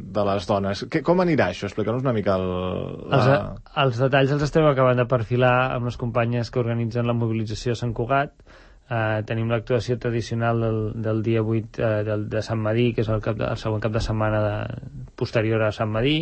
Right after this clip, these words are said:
Speaker 2: i aquest any toca Sant Cugat, amb les colles de Sant Madí, que som Sants, Gràcia i nosaltres. Fa molts i molts anys que, que iniciem la temporada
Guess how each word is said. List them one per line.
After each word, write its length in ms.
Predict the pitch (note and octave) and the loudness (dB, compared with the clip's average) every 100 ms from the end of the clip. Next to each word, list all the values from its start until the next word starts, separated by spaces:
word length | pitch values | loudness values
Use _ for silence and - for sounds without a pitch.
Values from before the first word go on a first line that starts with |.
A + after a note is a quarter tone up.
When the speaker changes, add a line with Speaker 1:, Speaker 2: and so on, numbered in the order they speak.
| D#3+ | -2
Speaker 2:
i 80 | A#2 | -2
aquest 260 | A2 G#2+ A2 | -4 -4 -4
any 140 | G#2+ | -2
toca 180 | G#2+ A2+ | 0 0
Sant 200 | - A2+ | -2 -2
Cugat, 340 | A#2+ B2 C#3 - - - - - | 2 2 2 -2 -20 -20 -20 -10
amb 140 | - A#2 | -2 2
les 120 | A2 | 2
colles 240 | - A#2 A2+ | 2 2 2
de 60 | G#2 | 0
Sant 160 | A#2 | 0
Madí, 220 | A#2+ C3+ B2+ | 0 0 -2
que 80 | |
som 220 | A2+ A2 G#2+ | -4 -6 -4
Sants, 640 | A2+ G#2+ A2 A2+ - - - - | -4 -2 -4 -10 -16 -20 -20 -8
Gràcia 480 | A2+ A2 - A2 G#2 | -4 -2 -2 -2 -2
i 200 | G2+ G#2 | -4 -4
nosaltres. 640 | G#2+ A2+ A#2 A#2 - - - - - - - | -2 0 0 0 -4 -6 -16 -20 -20 -20 -8
Fa 140 | - G#2 | -2 0
molts 320 | A2 A#2 G#2+ | 4 4 6
i 40 | |
molts 220 | A2+ A2+ A2+ | 4 2 2
anys 220 | A2+ - | 0 -2
que, 140 | A2 G#2 G#2 G#2 G2 | -2 -2 -2 -6 -8
que 140 | - A2+ | -4 -2
iniciem 320 | A2 - A2 | 0 0 0
la 80 | G#2+ | 0
temporada 540 | G#2+ G2+ A2 A2 A2 | -2 -2 0 0 2